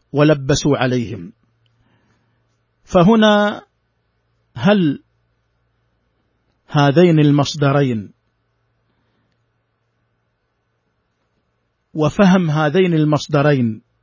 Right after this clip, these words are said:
لكل أحد أن يقول: "فهمت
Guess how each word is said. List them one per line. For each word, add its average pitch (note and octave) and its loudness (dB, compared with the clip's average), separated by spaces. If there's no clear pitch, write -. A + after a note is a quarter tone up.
لكل G3+ 2
أحد F#3+ -4
أن E3 2
يقول: D#3+ 2
"فهمت E3+ 0